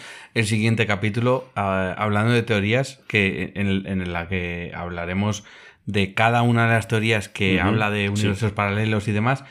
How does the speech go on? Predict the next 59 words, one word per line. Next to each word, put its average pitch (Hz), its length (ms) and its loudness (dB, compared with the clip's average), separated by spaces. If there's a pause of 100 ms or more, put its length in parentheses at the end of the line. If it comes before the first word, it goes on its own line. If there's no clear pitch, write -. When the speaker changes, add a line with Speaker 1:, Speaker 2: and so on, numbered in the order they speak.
(440)
Speaker 1:
Pero 107 340 2
la 104 140 -2
verdad 95 240 0
es 101 80 -4
que, 117 400 0
mm, 98 320 -6
a 92 60 -6
mí, 98 280 -2
yo 98 160 -4
cada 101 180 -2
vez 101 120 -2
que 110 140 -2
pienso 101 260 0
en 101 60 2
una 98 120 2
de, 98 320 0
co-, 104 160 -2
de 101 220 -6
estas 95 220 -2
cosas 107 260 0
me 113 140 4
vuela 90 240 -2
la 98 120 0
cabeza. 87 540 -4
O - 20 -20
sea 98 200 0
Speaker 2:
Sí, - 80 -6
por 82 120 -6
ejemplo, 95 260 -4
es 87 120 -2
que, 98 280 -4 (120)
para 90 220 0
que 98 100 -6
te 98 80 0
vuelvas 101 180 2
loco, 104 440 -2
el 90 120 -10
experimento 90 540 -4
que 98 100 -4
todos 87 140 -4
hacemos 101 160 0
del 98 140 0
gato 92 180 -2
de 92 80 2
Schrödinger. 92 460 -2
Speaker 1:
Sí. 110 400 -2 (320)
Speaker 2:
Entonces, 98 720 -4
claro, 95 360 -4 (140)
esto 120 180 -8
es 131 100 -6
un 143 80 2
ejemplo 113 640 -2 (300)
que 98 160 0
lo 87 180 0
llevan 101 320 -2
a 98 60 -6
lo, 85 260 -4
a 92 80 -10
lo, 85 360 -12